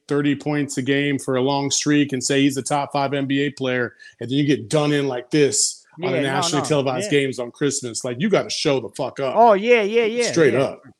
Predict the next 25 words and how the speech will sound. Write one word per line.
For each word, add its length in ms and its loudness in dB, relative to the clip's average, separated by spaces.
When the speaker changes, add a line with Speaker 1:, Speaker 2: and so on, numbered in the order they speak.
Speaker 2:
Yeah, 220 -4
no, 120 0
I'm 200 6
not, 240 4
I'm 100 -4
not 160 -2
defending 400 -4
him. 300 -10
That, 240 -6
that 200 -2
Speaker 1:
Yeah. 80 2
Speaker 2:
guy's 160 0
a 60 -6
hundred 200 -8
percent 280 -14
right. 340 -6
I'm 120 -12
just 180 -12
saying 280 -10
that 140 -8
shit 180 -14
was, 200 -12
like, 200 -10
really 380 -10
in, 240 -16